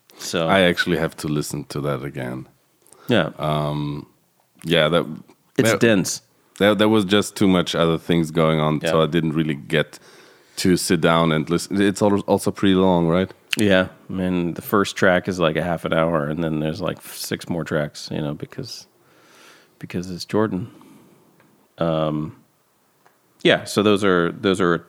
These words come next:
Speaker 1: those are a pairing on my list. I, I realize I do have a few pairings in here. Maybe we have them in common. Let's see.
Speaker 2: Yeah, that's, that's, that's really funny.
Speaker 1: Your
Speaker 2: Um,
Speaker 1: turn.
Speaker 2: I'm, I'm, I'm,
Speaker 1: <laughs>
Speaker 2: I'm just adding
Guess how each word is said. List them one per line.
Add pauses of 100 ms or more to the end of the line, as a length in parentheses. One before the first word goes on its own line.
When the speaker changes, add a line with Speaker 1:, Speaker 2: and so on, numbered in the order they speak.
Speaker 1:
those
are
a
pairing
on
my
list.
I,
I
realize
I
do
have
a
few
pairings
in
here. (360)
Maybe
we
have
them
in
common.
Let's
see. (180)
Speaker 2:
Yeah,
that's,
that's,
that's
really
funny. (320)
Speaker 1:
Your
Speaker 2:
Um,
Speaker 1:
turn.
Speaker 2:
I'm,
I'm,
I'm,
Speaker 1:
<laughs>
Speaker 2:
I'm
just
adding